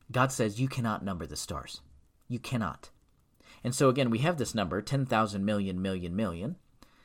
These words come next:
That's a lot. That's apparently what we can see.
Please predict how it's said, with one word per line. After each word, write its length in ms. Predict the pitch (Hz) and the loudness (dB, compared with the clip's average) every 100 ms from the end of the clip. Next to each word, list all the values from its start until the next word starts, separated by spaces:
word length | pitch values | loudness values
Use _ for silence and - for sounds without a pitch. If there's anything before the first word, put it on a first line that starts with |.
| _ _ _ | _ _ _
That's 200 | 123 135 | 2 2
a 60 | 127 | 4
lot. 460 | 110 135 87 - - _ _ _ _ - | 8 8 6 -2 -18 _ _ _ _ 4
That's 240 | - - - | 4 4 -4
apparently 800 | 131 - 226 208 95 101 113 135 - - | -2 2 4 4 0 -2 -2 -8 -14 -2
what 160 | 147 156 | 2 4
we 140 | 156 | 2
can 180 | - 131 | 2 -2
see. 520 | - - 202 135 - | -2 -2 -2 -2 -4